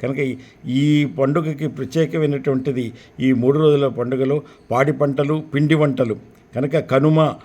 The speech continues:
ఆ ప్రకృతి శోభ, ఆ ప్రభల్ని, ఈ ఆనంద హేళల్ని కనుమ అంటూ కనుమ కూడా విచ్చేస్తుంది. తర్వాత ముక్కనుమ నాడు కూడా చాలా విశిష్టంగా, ఎందుకంటే కనుమ నాడు మినుము తినడం, అందులో కూడా ఆరోగ్య రహస్యం ఉంది.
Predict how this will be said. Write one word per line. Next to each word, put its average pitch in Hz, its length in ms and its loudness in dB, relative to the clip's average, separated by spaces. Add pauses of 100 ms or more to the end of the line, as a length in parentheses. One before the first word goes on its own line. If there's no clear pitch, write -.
(240)
ఆ 117 340 0 (360)
ప్రకృతి 170 460 -2
శోభ, 151 360 4 (420)
ఆ 127 120 -2
ప్రభల్ని, 151 680 -2 (140)
ఈ 135 100 -2
ఆనంద 147 420 2
హేళల్ని 147 680 0 (220)
కనుమ 151 300 2
అంటూ 156 400 0
కనుమ 147 360 -2
కూడా 143 220 2
విచ్చేస్తుంది. 127 720 -6 (440)
తర్వాత 127 240 0
ముక్కనుమ 147 520 0
నాడు 135 260 0
కూడా 131 200 -2
చాలా 123 240 -2
విశిష్టంగా, 123 640 -4
ఎందుకంటే 135 540 -4
కనుమ 147 320 2
నాడు 156 240 4
మినుము 147 360 2
తినడం, 143 320 0
అందులో 135 340 0
కూడా 131 180 0
ఆరోగ్య 135 400 2
రహస్యం 120 420 -4
ఉంది. 95 200 -8